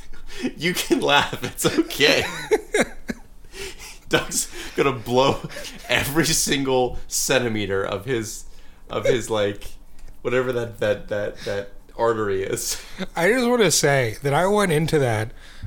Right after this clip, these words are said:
Speaker 2: when I started saying it, it was a genuine question about music notes, but then I realized <laughs> halfway through, I was like, "This is,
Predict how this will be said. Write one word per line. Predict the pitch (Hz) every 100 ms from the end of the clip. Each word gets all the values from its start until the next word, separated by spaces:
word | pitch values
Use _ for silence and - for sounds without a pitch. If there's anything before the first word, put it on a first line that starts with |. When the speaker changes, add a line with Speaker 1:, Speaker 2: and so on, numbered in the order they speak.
| -
Speaker 2:
when | 139
I | 175
started | 180 180 165 139
saying | 117 123 123
it, | 110 107 - - - -
it | 151
was | 185
a | 175
genuine | 131 147 156 139 127
question | 135 123 -
about | 123 117 120
music | 113 117 127 123
notes, | 120 107 -
but | 143 123
then | 139
I | 147
realized | 131 120 123 139 135 - 233 165 151
<laughs> | 165
halfway | 156 147 190 160
through, | 160 147 131 123 104 - - - - - - - - -
I |
was | 117 107
like, | 95
"This | 113 -
is, | 123 95 -